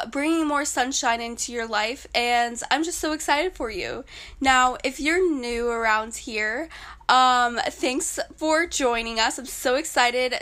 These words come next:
to have you here. Um, I like to think of these as little episode parties, so welcome to the party. Um, but Sundays is just dedicated to uplifting you and just giving you a glimpse of sunshine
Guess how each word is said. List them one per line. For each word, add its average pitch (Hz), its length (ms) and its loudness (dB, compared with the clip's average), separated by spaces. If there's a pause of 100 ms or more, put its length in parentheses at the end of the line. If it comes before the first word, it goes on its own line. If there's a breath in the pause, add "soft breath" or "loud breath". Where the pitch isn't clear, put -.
to 262 220 -4
have 233 320 0
you 285 400 -4 (200 soft breath)
here. 233 560 -4
Um, 226 600 2
I 262 100 6
like 269 180 2
to 339 60 -6
think 277 180 -4
of 285 100 -2
these 262 180 -4
as 254 200 2
little 254 380 0 (320 loud breath)
episode 254 680 0
parties, 240 440 2
so 240 380 0 (400 loud breath)
welcome 254 460 2
to 381 100 0
the 415 80 0
party. 311 640 2 (400 loud breath)
Um, 285 320 6
but 285 180 0
Sundays 403 540 2
is 381 180 -2
just - 300 -4
dedicated 285 560 0
to 277 160 -4
uplifting 302 600 0
you 226 180 -4
and 214 80 -6
just 247 200 -8
giving 277 300 0
you 359 120 4
a - 20 2
glimpse 269 280 -2
of 254 120 -4
sunshine 233 580 0